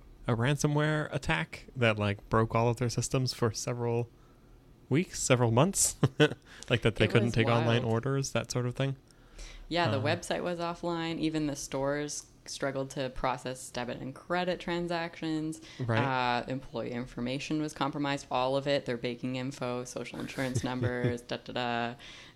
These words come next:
Speaker 2: Uh, yeah, it was a, a huge mess. And I guess the company's
Speaker 1: Yeah.
Speaker 2: been a little, um, quiet about just how much it cost them, but it sounds like it was definitely in the millions and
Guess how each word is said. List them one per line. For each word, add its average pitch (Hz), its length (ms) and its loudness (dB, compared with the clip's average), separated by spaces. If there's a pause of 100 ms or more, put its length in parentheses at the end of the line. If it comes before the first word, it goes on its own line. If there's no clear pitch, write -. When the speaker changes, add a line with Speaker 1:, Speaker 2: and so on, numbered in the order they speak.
Speaker 2:
Uh, 131 280 6
yeah, 143 260 4
it 135 100 4
was 135 260 -2
a, 123 140 -4
a 139 40 -6
huge 156 380 -6
mess. 131 340 -2
And 123 460 0
I 135 80 -4
guess 135 240 -4
the - 100 -10
company's 127 520 2
Speaker 1:
Yeah. - 60 -6
Speaker 2:
been 131 280 2
a 123 140 -2
little, 120 400 0
um, 117 320 0 (460)
quiet 135 480 2
about 123 480 -2
just - 320 -6
how 123 160 0
much 120 260 -2
it 113 100 -4
cost - 380 -6
them, 143 160 -4
but 113 160 -4
it - 140 -12
sounds 127 300 -4
like 123 200 -4
it - 280 -8
was 120 420 -6
definitely 127 400 -2
in 117 100 -4
the 113 60 -4
millions 117 500 -4
and - 320 -4